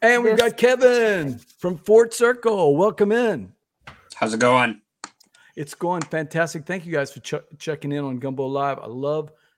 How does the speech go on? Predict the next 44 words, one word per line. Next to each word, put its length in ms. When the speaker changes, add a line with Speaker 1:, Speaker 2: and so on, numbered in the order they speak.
Speaker 1:
talking 480
games 400
with 120
people 260
like 180
Tori 420
and 160
Kevin. 360
And, 200
but 320
even 160
though 160
I 160
know 160
who 100
you 120
guys 260
are, 220
maybe 260
some 160
of 80
the 40
people 260
in 60
the 40
chat 300
might 160
not. 340
So, 120
Tori, 320
why 80
don't 180
you 40
go 100
first? 380
Give 140
us 140
the 80
elevator 420
pitch. 380
Who 220
is 160
Tori 240
Brown? 280